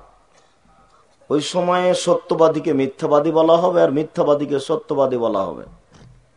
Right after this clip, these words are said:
একবারে নগদ উল্টা। সেটা এখন আপনি দেখেন,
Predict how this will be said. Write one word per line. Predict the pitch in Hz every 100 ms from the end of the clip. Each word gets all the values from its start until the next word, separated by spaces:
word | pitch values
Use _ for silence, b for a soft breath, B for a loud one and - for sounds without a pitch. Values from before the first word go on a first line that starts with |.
| _ _ _ _ _ _ _ _ _ _ _ _ -
একবারে | 160 175 196 190
নগদ | 165 160 185 214 240 233
উল্টা। | 190 160 135 104 - - _ _ _ _ _ _ _ _ _ _ _ _ _ _ _ _ _ _ _ _ _ _ _ _ _
সেটা | - - 170 202
এখন | 180 165 139 139
আপনি | 131 147
দেখেন, | 147 151 180